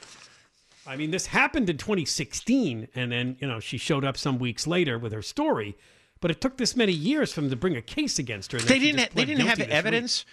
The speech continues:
Speaker 2: but they knew almost immediately that she was full of it.
Speaker 1: They
Speaker 2: Um,
Speaker 1: did.
Speaker 2: there was nothing about this that, uh, i-, i-, in any way seemed real.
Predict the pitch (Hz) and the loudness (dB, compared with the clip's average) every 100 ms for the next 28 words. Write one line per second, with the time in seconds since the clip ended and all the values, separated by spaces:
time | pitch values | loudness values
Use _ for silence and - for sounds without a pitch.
0 | - - 170 196 190 262 294 185 190 170 | -8 -4 0 2 2 2 2 2 2 0
1 | - 139 175 143 - 107 107 - 104 95 | 0 2 2 2 2 0 0 0 0 0
2 | - 147 101 - - _ _ - - 190 | 0 0 0 -6 -16 _ _ -10 -2 2
3 | 156 156 156 180 139 190 208 247 - 165 | 2 2 2 0 0 0 2 2 0 -2
4 | 139 127 - 104 - 107 90 - 104 85 | 2 0 0 -4 0 0 0 -2 -2 0
5 | 82 - - - 131 139 151 - 170 151 | -4 -4 -2 0 0 0 0 0 0 2
6 | 131 113 - 104 87 85 78 - | 2 0 -2 -2 -2 -4 -4 -8